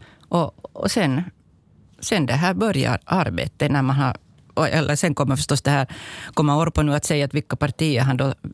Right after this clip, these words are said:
vill börja de här förhandlingarna med, och, och sen bör-, sätter man sig i ständerhuset och arbetet börjar.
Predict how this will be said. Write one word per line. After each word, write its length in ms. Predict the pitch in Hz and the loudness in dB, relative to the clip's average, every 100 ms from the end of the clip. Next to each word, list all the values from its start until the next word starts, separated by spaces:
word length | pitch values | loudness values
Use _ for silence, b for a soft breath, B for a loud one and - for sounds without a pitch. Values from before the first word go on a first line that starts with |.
| - - | -16 -2
vill 300 | 170 156 147 - _ _ _ - | 0 2 0 -4 _ _ _ -2
börja 340 | 170 151 131 | 0 2 2
de 80 | 127 | 2
här 280 | 135 131 120 | 2 0 0
förhandlingarna 600 | - 147 131 120 131 120 | 0 0 0 0 0 0
med, 300 | 120 110 135 - _ _ _ _ _ _ _ _ - - | 2 2 0 -4 _ _ _ _ _ _ _ _ -18 -4
och, 0 | |
och 260 | 165 156 - | -2 -2 -2
sen 180 | 262 170 | -2 0
bör-, 160 | 113 - | -2 -2
sätter 320 | 175 - 131 | -4 -2 -2
man 140 | 131 | 0
sig 300 | - 165 151 B B B B - | 0 0 -2 B B B B -4
i 60 | |
ständerhuset 880 | 196 202 180 156 147 143 - 143 - | 0 0 2 2 2 0 0 0 0
och 220 | 135 127 - - | 0 0 -4 -6
arbetet 600 | - 151 123 110 - - - _ - | -2 0 0 -2 -2 -6 -6 _ -4
börjar. 480 | 131 120 - - | -2 -2 -2 -6